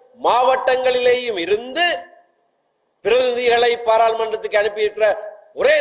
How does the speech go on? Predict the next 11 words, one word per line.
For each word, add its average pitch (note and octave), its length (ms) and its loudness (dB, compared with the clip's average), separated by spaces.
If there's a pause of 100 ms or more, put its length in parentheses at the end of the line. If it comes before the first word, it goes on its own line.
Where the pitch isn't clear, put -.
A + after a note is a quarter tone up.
தமிழ் B3 280 0
கட்சி G#3+ 260 -6
இலங்கை G3+ 200 -2
தமிழரசு F3+ 340 -6
கட்சி F3 260 -10
மட்டும்தான். D3 380 -14 (2500)
அது F3+ 100 0 (120)
ஏன் F4 180 2
அப்படியாக D4 500 2
இருக்கிறது? B3+ 380 0 (1800)
அன்றிலிருந்து C#4 540 -2